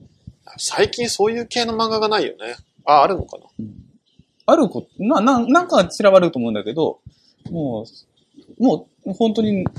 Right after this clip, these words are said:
Speaker 2: たまに流しにもかかってくるし。
Speaker 1: あー。
Speaker 2: うん。
Speaker 1: つよはあれじゃん。ラキスタとか好きじゃん。ああいう日常系。
Speaker 2: 嫌いではないね。あんまりラキスタはそこまでじゃないけど。
Speaker 1: あ、ほんと？
Speaker 2: うん。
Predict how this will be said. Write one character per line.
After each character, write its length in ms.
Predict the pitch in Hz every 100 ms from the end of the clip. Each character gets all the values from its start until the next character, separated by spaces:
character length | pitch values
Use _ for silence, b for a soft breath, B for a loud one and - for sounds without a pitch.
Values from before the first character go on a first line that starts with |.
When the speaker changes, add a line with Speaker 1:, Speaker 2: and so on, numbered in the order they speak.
| - -
Speaker 2:
た 100 | 214
ま 80 | 208
に 300 | 214 190 170
流 80 | 185 185
し 120 | 202
に 60 |
も 100 | 156
か 100 | 120
か 40 | 123
っ 40 |
て 80 | -
く 100 | -
る 60 | 95
し。 220 | - 85
Speaker 1:
あ 60 | 135
ー。 200 | 127 120 _ _ _
Speaker 2:
う 40 |
ん。 200 | 104 85 82 _ _ b b - - _ _ _ _
Speaker 1:
つ 140 | - 262
よ 120 | 139
は 100 | 101
あ 40 |
れ 120 | 113
じ 100 | 113
ゃ 40 | 113
ん。 40 | _ _ _
ラ 120 | - 127
キ 160 | 185
ス 100 | -
タ 140 | - 180
と 80 |
か 100 | 180
好 60 | 98
き 180 | - -
じ 80 | -
ゃ 60 |
ん。 20 | _ _ _ _ _ _ _ _ _
あ 60 | 127
あ 60 |
い 40 | 117
う 60 |
日 260 | 117 123 127
常 220 | 117 110
系。 320 | - 113 151 -
Speaker 2:
嫌 200 | 233 247
い 80 | 240
で 80 |
は 100 | 127
な 160 | 92 85
い 100 | 82
ね。 220 | 87 85 -
あ 100 | 220
ん 80 | 381
ま 100 | 381
り 80 |
ラ 80 | 311
キ 120 | 277
ス 180 | - -
タ 80 | 226
は 40 | 220
そ 100 | 208
こ 80 |
ま 80 | 202
で 80 | 123
じ 60 | 101
ゃ 40 |
な 80 | 92
い 60 | 90
け 80 | 80
ど。 140 | -
Speaker 1:
あ、 60 | 170
ほ 120 | 160
ん 80 | 165
と？ 60 | _ -
Speaker 2:
う 100 | 233
ん。 240 | 101 73